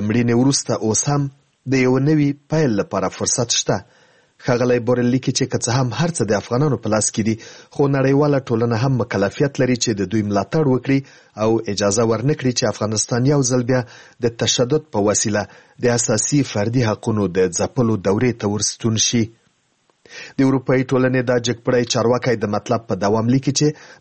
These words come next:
نړۍ اوس مهال د کورونا له وبا سره پر مبارزه تمرکز کوي او د دې خطر دا دی چې افغانستان د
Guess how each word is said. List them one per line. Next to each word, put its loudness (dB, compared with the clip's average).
نړۍ 2
اوس 0
مهال 2
د 2
کورونا 2
له 2
وبا 0
سره 0
پر -4
مبارزه 0
تمرکز 0
کوي 2
او 2
د 0
دې 2
خطر -2
دا 2
دی 2
چې -2
افغانستان -2
د -10